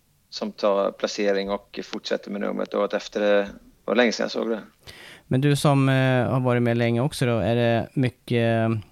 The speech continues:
Speaker 2: är det mycket vidskepelse kring de här startnumren för förarna?
Speaker 1: Eh, det kan det nog vara. Det kan det nog vara faktiskt. Det kan vara...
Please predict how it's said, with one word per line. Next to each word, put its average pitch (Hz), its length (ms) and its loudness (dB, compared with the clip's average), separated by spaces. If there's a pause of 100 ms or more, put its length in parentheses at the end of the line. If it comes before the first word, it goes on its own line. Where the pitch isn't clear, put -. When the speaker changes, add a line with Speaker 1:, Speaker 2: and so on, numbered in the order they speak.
(100)
Speaker 2:
är 107 100 -4
det 110 60 0
mycket 107 320 0
vidskepelse 117 920 -4
kring 92 200 -6
de 98 120 -6
här 98 100 -6
startnumren 85 600 -10 (200)
för 98 260 -4
förarna? 92 440 -6 (1600)
Speaker 1:
Eh, 110 1080 6
det 98 120 0
kan 156 140 2
det 185 60 4
nog 160 140 6
vara. 95 180 10 (160)
Det 110 80 -4
kan 131 140 -6
det 143 60 -4
nog 135 100 2
vara 104 120 4
faktiskt. 104 400 -6
Det 110 60 -12
kan 117 140 -4
vara... 107 680 2